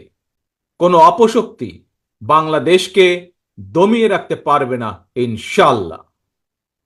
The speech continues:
উনিশশো একাত্তর এর মুক্তিযুদ্ধ আর দুই হাজার চব্বিশের মুক্তিযুদ্ধ, উভয় মুক্তিযুদ্ধেই জনগণের বার্তা একটি। কি সেটি? সেই বার্তা হলো,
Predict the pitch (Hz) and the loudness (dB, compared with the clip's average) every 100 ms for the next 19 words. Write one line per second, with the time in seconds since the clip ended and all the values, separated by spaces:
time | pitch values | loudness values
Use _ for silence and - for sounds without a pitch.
0 | _ _ _ _ _ _ _ _ - 185 | _ _ _ _ _ _ _ _ -4 -2
1 | 220 220 214 262 254 - 233 139 - _ | 2 2 2 0 -4 0 2 2 -2 _
2 | - 151 156 175 175 220 202 190 120 107 | -10 -8 -4 -4 -4 -4 0 0 -2 -10
3 | - _ _ _ _ 135 147 123 107 _ | -12 _ _ _ _ 0 0 0 -8 _
4 | _ _ _ - 151 156 147 147 - 202 | _ _ _ -8 -2 -2 -2 -4 0 0
5 | 202 196 226 - 95 90 _ 127 175 175 | 2 -2 -6 -6 -10 -14 _ -4 -4 -4
6 | 165 143 113 92 92 - _ _ _ _ | -8 -6 -8 -10 -16 -18 _ _ _ _
7 | _ 147 151 170 160 180 180 202 208 185 | _ -6 0 0 2 -2 -4 -4 -4 2
8 | 226 240 254 240 _ _ - 95 160 196 | 2 0 -6 -20 _ _ -20 -4 0 2
9 | 196 180 165 151 120 143 160 - - 120 | 2 0 -2 -4 -4 -2 -2 -4 -8 -8
10 | 95 _ _ 147 160 - - 120 85 - | -8 _ _ -4 -4 -6 -12 -12 -12 -20
11 | _ _ _ _ _ _ _ - 151 165 | _ _ _ _ _ _ _ -12 -8 -2
12 | 208 202 220 277 - _ _ _ _ _ | 0 0 -2 -4 -10 _ _ _ _ _
13 | _ - 165 123 101 156 165 - 170 165 | _ -4 -4 -2 2 2 2 -2 0 2
14 | 156 | 0